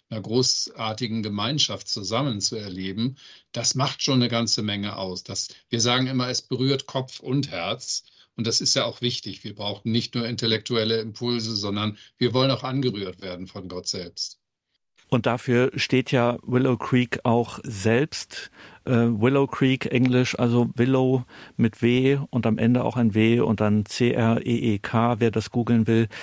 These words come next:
Speaker 2: Erklären Sie uns nochmal, Sie als Vorsitzende von Willow Creek Deutschland, was ist diese Bewegung, diese Gemeinschaft?
Speaker 1: Ja, es ist ja eigentlich eine, eine verrückte Geschichte, dass man so einen U-S-Namen, also einen englischsprachigen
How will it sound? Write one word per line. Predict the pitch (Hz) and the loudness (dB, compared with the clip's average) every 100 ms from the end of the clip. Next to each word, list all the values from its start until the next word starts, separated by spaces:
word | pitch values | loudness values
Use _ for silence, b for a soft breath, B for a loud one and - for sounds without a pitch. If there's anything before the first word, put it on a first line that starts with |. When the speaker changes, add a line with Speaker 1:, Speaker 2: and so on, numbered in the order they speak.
| B B | B B
Speaker 2:
Erklären | - 107 127 135 | -4 2 2 2
Sie | 131 | -2
uns | 131 143 | -2 -2
nochmal, | 117 123 120 | 2 2 2
Sie | 120 127 | 0 0
als | 117 - - | 0 -2 -8
Vorsitzende | - - 120 120 - 123 | -6 0 2 0 -2 0
von | 120 110 | 2 2
Willow | 120 117 | 2 2
Creek | - 107 | 0 0
Deutschland, | 117 117 - 120 - | 2 2 2 0 0
was | 120 - | -4 -4
ist | - - | -4 -2
diese | 110 95 104 | -2 -2 -2
Bewegung, | 107 101 104 117 98 | 0 2 2 2 2
diese | 98 110 | -2 0
Gemeinschaft? | 101 95 95 - 98 - - _ _ _ _ - | 2 2 0 -2 -6 -6 -20 _ _ _ _ -6
Speaker 1:
Ja, | 113 | -2
es | 127 | 0
ist | 131 | 2
ja | 139 139 | 2 2
eigentlich | 135 139 131 135 | 2 0 -2 -2
eine, | 131 127 120 - 64 | 0 0 -2 -8 -16
eine | - 117 | -10 -10
verrückte | - 113 131 131 139 123 | -8 -4 -4 -4 -4 -4
Geschichte, | 123 - 143 - 127 | -2 -2 -2 -4 -6
dass | 123 117 123 | -4 -6 -4
man | 120 113 | -4 -4
so | 120 | -4
einen | 113 117 117 127 | -4 -2 -2 -4
U-S-Namen, | 131 120 139 - - 123 117 117 143 135 139 | -6 -4 -2 0 -2 -2 -2 -2 -2 -4 -4
also | 113 104 117 | -8 -10 -10
einen | 107 113 | -8 -10
englischsprachigen | - 135 131 127 - - 113 117 113 110 113 113 | -6 -2 0 2 -2 -2 -2 -2 -6 -8 -6 -6